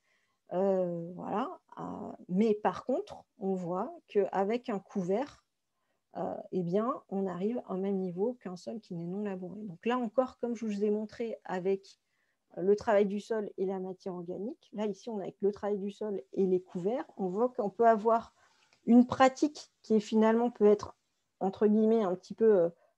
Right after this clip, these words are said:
impactante, euh, négativement donc, euh, pour, euh,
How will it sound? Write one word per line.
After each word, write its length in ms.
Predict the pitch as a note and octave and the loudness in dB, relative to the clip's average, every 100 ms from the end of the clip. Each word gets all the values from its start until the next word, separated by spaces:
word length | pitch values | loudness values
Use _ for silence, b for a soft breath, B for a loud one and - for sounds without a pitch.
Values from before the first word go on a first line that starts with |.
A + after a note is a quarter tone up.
| - | -8
impactante, 800 | A3+ A3+ A3+ - A3+ A3 - - _ _ _ G3 | -6 -2 -2 -4 -10 -10 -16 -20 _ _ _ -12
euh, 200 | F3+ F#3 | -8 -6
négativement 720 | G3 G#3 G#3+ G#3+ G#3 A3 A3 | -4 0 -2 -2 -2 0 -2
donc, 240 | F3+ F3+ | -6 -4
euh, 100 | F3+ - | -4 -4
pour, 260 | - A3 G3+ | -10 -6 -2
euh, 320 | F3+ F#3 F#3 | -2 -2 -4